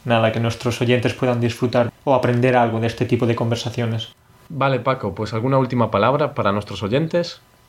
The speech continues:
Speaker 1: Nada, que espero que pasen un buen año, que puedan llevar a cabo sus propósitos. Los mejores deseos.
Speaker 2: Muy bien, gracias. Gracias por tus bonitas palabras, Paco.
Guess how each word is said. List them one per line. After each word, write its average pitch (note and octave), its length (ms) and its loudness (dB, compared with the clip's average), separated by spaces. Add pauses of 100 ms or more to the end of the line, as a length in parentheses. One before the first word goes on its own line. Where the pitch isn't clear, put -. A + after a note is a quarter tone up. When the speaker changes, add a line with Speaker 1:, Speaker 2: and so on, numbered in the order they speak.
(340)
Speaker 1:
Nada, B2+ 320 2
que A#2 340 2
espero B2+ 400 0
que B2+ 120 0
pasen B2 300 0
un A#2+ 80 -2
buen A#2+ 140 0
año, D3 340 0
que D3 140 -2
puedan B2 480 2
llevar B2 380 2
a A#2+ 100 0
cabo A#2+ 300 2
sus - 200 -10
propósitos. C3+ 720 -2 (380)
Los C3+ 160 2
mejores C3 400 2
deseos. A2+ 500 -2 (840)
Speaker 2:
Muy G2+ 240 0
bien, F2+ 180 0 (260)
gracias. G2 420 -2
Gracias A2+ 280 0
por A#2+ 140 -2
tus A2 180 -2
bonitas A2+ 400 0
palabras, F#2+ 400 0
Paco. G2+ 340 -2